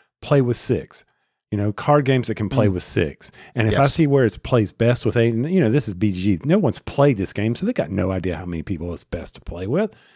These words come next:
Speaker 1: You
Speaker 2: No.
Speaker 1: haven't gotten out there in runtime.
Speaker 2: I play with four or five, no problem.
Speaker 1: It's the interaction, I think.
Speaker 2: Oh, it's really good because you know what the highest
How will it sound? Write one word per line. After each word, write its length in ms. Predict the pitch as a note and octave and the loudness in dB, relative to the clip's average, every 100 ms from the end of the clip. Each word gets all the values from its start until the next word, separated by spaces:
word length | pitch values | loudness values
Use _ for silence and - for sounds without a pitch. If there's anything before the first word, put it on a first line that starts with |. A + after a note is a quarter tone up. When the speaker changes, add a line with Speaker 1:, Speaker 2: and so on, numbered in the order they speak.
| - | -2
Speaker 1:
You 60 | C#3 | 4
Speaker 2:
No. 80 | |
Speaker 1:
haven't 160 | G#3 G3 | 6 6
gotten 200 | A3 G#3+ | 4 4
out 140 | G#3+ | 2
there 140 | G3 G3 | 2 2
in 80 | G3 | 2
runtime. 500 | G#3 E3 - D#2+ D2 - - | 2 0 -2 -6 -12 -6 0
Speaker 2:
I 80 | F#3 | 2
play 180 | G#3 | 4
with 140 | F3 D3 | 4 2
four 280 | - D#3+ D3 | 2 4 4
or 40 | |
five, 500 | - D3 C#3+ C#3 C3 - | 2 2 4 2 -2 0
no 160 | B2+ | 2
problem. 480 | B2+ C3 G2 C#2+ D2 - _ - | 2 2 0 -2 -14 -20 _ -6
Speaker 1:
It's 160 | B2 | -2
the 120 | C3+ | 2
interaction, 520 | C3+ B2+ G#2+ G#2 - E2 | 4 4 4 4 0 -2
I 80 | |
think. 340 | D#2 D#2 C#2 - _ _ - | -2 -4 -6 -16 _ _ 2
Speaker 2:
Oh, 160 | D#3 | 4
it's 180 | A3+ B3 G3 | 4 2 -2
really 180 | A3 | 0
good 320 | D3 F#3 D3 F2+ | 2 2 2 -2
because 480 | C#3 D#3+ C#3+ - - _ _ | -2 2 2 0 -12 _ _
you 180 | C#3 D3 | -2 0
know 320 | C3 D3 A3 | 2 2 2
what 240 | G#3+ E3+ D#3+ | 2 0 -2
the 80 | A#2 | -2
highest 460 | C3+ D3+ C#3+ - | 0 0 0 -6